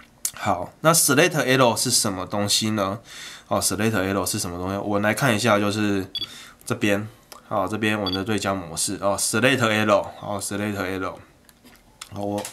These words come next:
那你按机身的那 F Mode 这边切换也是可以啦，好，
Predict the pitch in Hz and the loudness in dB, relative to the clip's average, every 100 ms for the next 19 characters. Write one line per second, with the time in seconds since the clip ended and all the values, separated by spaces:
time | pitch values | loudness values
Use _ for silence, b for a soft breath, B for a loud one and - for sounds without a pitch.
0 | B B B - 127 110 120 117 117 117 | B B B 2 4 4 4 4 4 6
1 | 120 110 110 113 113 120 117 110 113 104 | 6 4 4 4 4 2 0 2 4 4
2 | 92 101 104 - 101 104 98 82 104 - | 0 -2 -2 -2 -2 -2 -2 -4 -8 -6
3 | 95 90 90 82 - 92 85 | -6 -6 -6 -8 -10 -12 -12